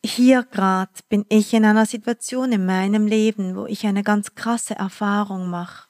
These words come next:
Mein Körper, mein Wesen, meine Seele macht grad die Erfahrung von ganz großem, krassem Geben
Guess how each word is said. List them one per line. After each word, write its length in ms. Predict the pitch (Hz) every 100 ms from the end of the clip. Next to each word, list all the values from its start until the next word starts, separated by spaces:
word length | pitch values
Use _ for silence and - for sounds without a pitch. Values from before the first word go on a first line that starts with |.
| _
Mein 580 | 202 202 202 220 233 226
Körper, 400 | - 233 220 190
mein 480 | 175 185 190 208 214
Wesen, 380 | 226 220 - 170
meine 360 | 175 180 202 202
Seele 440 | - 214 185 180 - - - _
macht 420 | 202 202 - _
grad 240 | 220 214
die 160 | 226 -
Erfahrung 800 | 214 - - 220 220 208 190 185
von 240 | - 196 -
ganz 400 | 214 214 - -
großem, 680 | 220 226 - - - 196
krassem 640 | - - 233 - - 196
Geben 600 | 185 226 220 220 196 190